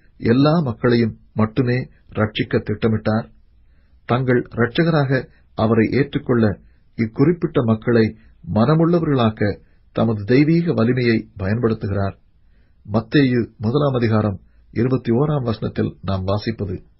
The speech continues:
"அவருக்கு இயேசு என்று பெயரிடுவாயாக, ஏனெனில் அவர்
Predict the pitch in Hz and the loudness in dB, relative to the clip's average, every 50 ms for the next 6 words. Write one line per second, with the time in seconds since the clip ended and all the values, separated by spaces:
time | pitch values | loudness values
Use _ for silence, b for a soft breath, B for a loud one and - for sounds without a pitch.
0 | _ - _ _ _ _ _ _ _ _ _ _ _ _ _ - - 120 120 135 | _ -20 _ _ _ _ _ _ _ _ _ _ _ _ _ -4 -2 0 2 2
1 | 139 120 - - 120 113 110 - - _ _ _ _ _ - - 120 143 165 160 | 0 0 0 0 -2 -2 -2 -2 -10 _ _ _ _ _ -2 0 2 2 2 0
2 | - - 151 143 - - 120 113 110 110 - 110 107 120 123 123 117 110 110 110 | 0 0 0 0 0 -2 -2 -2 -2 -2 0 0 0 2 2 2 2 2 2 2
3 | 107 101 98 98 95 87 - - _ _ _ _ - _ _ - - 107 117 135 | 2 0 -2 -4 -4 -6 -8 -12 _ _ _ _ -20 _ _ -10 -2 0 2 2
4 | 135 127 117 113 110 107 110 - _ _ _ _ _ - 107 113 113 113 110 101 | 2 0 -2 -4 -4 -4 -6 -10 _ _ _ _ _ -4 -2 0 0 0 0 -2
5 | - | -4